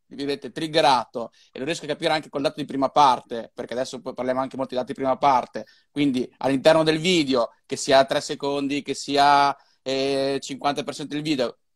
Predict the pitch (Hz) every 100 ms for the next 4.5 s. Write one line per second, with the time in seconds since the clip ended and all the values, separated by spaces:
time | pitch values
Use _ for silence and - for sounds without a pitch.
0 | _ 135 - 175 160 147 151 151 151 -
1 | 147 170 175 156 147 151 147 175 180 143
2 | 123 - _ _ _ _ _ _ 165 202
3 | - 135 - - 139 143 147 156 175 151
4 | 151 165 156 123